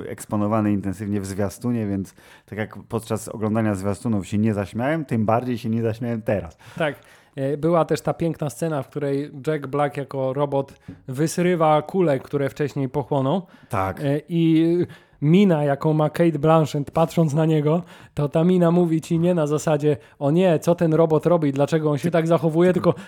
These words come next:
Speaker 2: "Rany boskie, co ja robię w tym filmie? Ty, co, co oni mi każą robić? Dlaczego ja się zgodziłam? Myśl o pieniądzach, myśl
Speaker 1: Tak.
Speaker 2: o czeku". To jest, to jest to, co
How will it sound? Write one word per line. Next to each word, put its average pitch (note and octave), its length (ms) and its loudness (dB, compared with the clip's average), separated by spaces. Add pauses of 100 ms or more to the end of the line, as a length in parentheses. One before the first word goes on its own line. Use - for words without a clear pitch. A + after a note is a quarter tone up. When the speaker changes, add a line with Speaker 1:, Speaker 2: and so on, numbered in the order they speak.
Speaker 2:
"Rany D#3+ 400 4
boskie, D#3+ 400 4
co E3+ 160 4
ja E3 140 8
robię E3+ 320 6
w - 60 -8
tym E3+ 160 4
filmie? F3 380 4
Ty, F3+ 260 -4
co, F3+ 100 2 (260)
co G3+ 160 6
oni F#3+ 260 6
mi F#3+ 140 6
każą F#3+ 380 6
robić? F3+ 320 6
Dlaczego E3+ 420 2
ja F3+ 120 6
się F#3 120 0
zgodziłam? F3 480 2 (260)
Myśl F#3 540 4
o F#3 220 8
pieniądzach, F3+ 680 4
myśl F3 220 6 (160)
Speaker 1:
Tak. F3 100 -2
Speaker 2:
o E3+ 140 4
czeku". F3 380 2 (800)
To F3 140 4
jest, E3+ 280 2
to G3 100 6
jest F#3 200 2
to, F#3+ 120 6
co F3 120 0